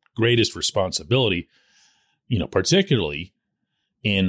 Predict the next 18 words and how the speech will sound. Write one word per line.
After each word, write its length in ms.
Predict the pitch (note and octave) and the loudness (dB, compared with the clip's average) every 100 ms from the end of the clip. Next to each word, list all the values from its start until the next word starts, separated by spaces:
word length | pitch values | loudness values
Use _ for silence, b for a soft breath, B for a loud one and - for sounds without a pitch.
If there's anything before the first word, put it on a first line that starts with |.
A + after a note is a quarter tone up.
| E2 | 0
what 240 | G2 F2+ | 0 0
was 540 | D#2+ F#2 A2 B2 G#2 F#2+ | 0 0 2 2 0 -2
the 100 | F#2 | -6
Keith 400 | - A2+ F#2+ G2 | -6 -2 -2 -2
Butler 380 | F#2+ - F#2+ D#2+ | -4 -2 -6 -8
defense, 800 | D2+ C2+ - F2+ B2 - - - _ _ _ _ _ | -8 -8 -4 -2 0 0 -4 -8 _ _ _ _ _
where 420 | - D2 E2+ E2 - b b b b | -10 -4 -2 -2 -6 b b b b
you're 200 | A2+ C3+ | 0 2
pretty 280 | C3+ E3 E3+ | 2 2 4
much 260 | D3 C3+ B2 | 2 0 -2
entrusted 560 | F#2+ - D#3 - E2+ | -2 0 0 0 -4
to 60 | D#2+ | -4
be 180 | E2+ E2+ | -6 -4
on 140 | F#2+ | -2
an 100 | G2+ | 0
island 360 | B2 D#3+ G#2 D2+ | 2 4 2 -2
out 200 | C2+ - | -6 -8
there 220 | - | -16